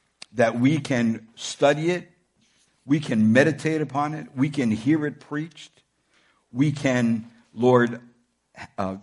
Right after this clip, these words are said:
just know that it comes from you, and that we are confident that what you tell us is the truth, and it is accurate, and,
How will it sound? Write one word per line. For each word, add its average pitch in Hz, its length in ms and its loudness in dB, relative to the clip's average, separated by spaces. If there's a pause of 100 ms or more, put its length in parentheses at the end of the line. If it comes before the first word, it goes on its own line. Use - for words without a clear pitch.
just - 460 -8
know 143 380 6
that 113 240 2
it 120 80 -4
comes 139 260 -6
from 123 240 -2
you, 151 480 -2
and 113 300 -2
that 117 240 -2
we 135 220 2
are 113 100 2
confident 151 640 -8
that 117 160 -2
what 127 280 -4
you 151 80 -10
tell 147 320 -10
us - 260 -16
is 123 180 -10
the 123 100 -18
truth, 170 540 -16 (420)
and 120 160 -2
it 120 180 -6
is 120 240 -2
accurate, 160 540 -8 (680)
and, 117 320 -2